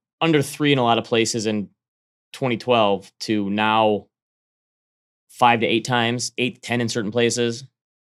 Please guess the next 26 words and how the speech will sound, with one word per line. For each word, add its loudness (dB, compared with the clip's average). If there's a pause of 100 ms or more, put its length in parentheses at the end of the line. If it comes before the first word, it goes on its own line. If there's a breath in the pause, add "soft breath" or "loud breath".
(720)
I'm 2
just 0
saying 2
the -2
price 0
affordability 0
thing, -4
because -2 (200)
the -2 (160)
pandemic -2 (1000)
rise 4
happened -4
so -2
quickly, -4 (540)
we 0
still 0
had 4
affordable 2
housing 2
prices -6
in, -4
like, -6
twenty -6
seventeen, -2
twenty -4
eighteen, -4